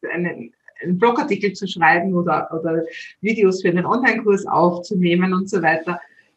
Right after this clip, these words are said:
Was sind denn da so die typischen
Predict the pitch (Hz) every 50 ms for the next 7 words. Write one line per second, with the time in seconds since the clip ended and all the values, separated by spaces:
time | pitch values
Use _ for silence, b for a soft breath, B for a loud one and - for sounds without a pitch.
0 | _ - 175 - - - - 196 220 240 240 285 285 247 233 226 233 233 247 -
1 | 240 233 233 - - _ _ _ - 190 220 233 233 - 240 247 247 254 247 226
2 | 226 233 233 -